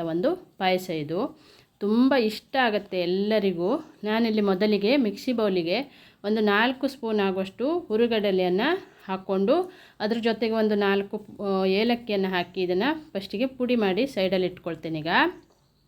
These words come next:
ನಾನು ಸಬ್ಬಕ್ಕಿಯನ್ನು, ಅಂದರೆ ಸಬ್ಬಕ್ಕಿಯನ್ನು ನಾನಿಲ್ಲಿ ಮೊದಲಿಗೆ ನೆನೆಸಿಟ್ಟಿದ್ದೆ. ಒಂದು ಎರಡು ಮೂರು ಗಂಟೆ ಮೊದಲು ನೆನೆಸಿಟ್ಕೊಂಡ್ರೆ ಸಾಕಿದು.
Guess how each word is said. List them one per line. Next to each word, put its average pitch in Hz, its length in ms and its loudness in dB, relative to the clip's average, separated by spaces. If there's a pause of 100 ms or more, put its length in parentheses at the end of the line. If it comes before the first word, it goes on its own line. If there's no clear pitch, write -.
(1800)
ನಾನು 220 260 0 (680)
ಸಬ್ಬಕ್ಕಿಯನ್ನು, 220 840 2
ಅಂದರೆ 233 300 2
ಸಬ್ಬಕ್ಕಿಯನ್ನು 233 760 -2
ನಾನಿಲ್ಲಿ 196 480 4 (140)
ಮೊದಲಿಗೆ 233 540 2
ನೆನೆಸಿಟ್ಟಿದ್ದೆ. 214 680 0
ಒಂದು 202 240 0 (160)
ಎರಡು 214 320 2
ಮೂರು 269 300 4
ಗಂಟೆ 214 320 0
ಮೊದಲು 196 340 0
ನೆನೆಸಿಟ್ಕೊಂಡ್ರೆ 196 800 -2
ಸಾಕಿದು. 185 540 -4